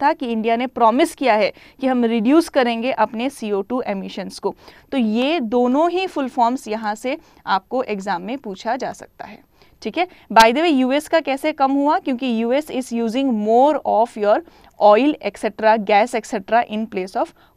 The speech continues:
coal। So इसी वजह से यूएस का आपका एमिशन यहाँ पे कम हुआ है, राइट? अब कुछ और, अ, डिटेल्स डिस्कस कर लेते हैं। It is Paris based autonomous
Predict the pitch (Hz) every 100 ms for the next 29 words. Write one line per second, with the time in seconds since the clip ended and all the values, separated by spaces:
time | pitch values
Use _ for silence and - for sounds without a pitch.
0 | - 277 220 175 _ _ - 247 247 -
1 | 330 381 247 214 208 214 254 294 208 196
2 | 196 233 - 202 302 _ _ - 214 -
3 | 294 - 214 196 185 240 269 262 196 208
4 | - 302 - 247 311 - - - 320 -
5 | - _ _ _ _ _ _ _ _ -
6 | 202 349 - - - - - 254 277 254
7 | 247 285 - 226 226 220 233 262 240 254
8 | 277 - 262 262 320 - 233 285 330 -
9 | 247 233 285 311 220 240 294 - - _
10 | _ _ _ _ 226 226 233 220 214 233
11 | 302 - -